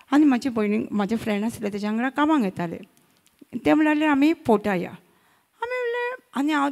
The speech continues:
तें जाण आसलें, हांव जेजू कडेन वयतालीं आनी तें जाण आसलें आमच्या घरांतलें सगळें सिट्युएशन, म्हाजे फ्रेंड न्हू ते.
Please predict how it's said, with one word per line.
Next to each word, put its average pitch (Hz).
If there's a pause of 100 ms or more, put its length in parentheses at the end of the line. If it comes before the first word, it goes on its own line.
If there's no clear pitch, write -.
तें 330
जाण 311
आसलें, 254
हांव 208
जेजू 202
कडेन 214
वयतालीं 196 (100)
आनी 240
तें 285
जाण 302
आसलें 247
आमच्या 202
घरांतलें 190
सगळें 202 (500)
सिट्युएशन, 233
म्हाजे 262
फ्रेंड 311
न्हू 202
ते. 226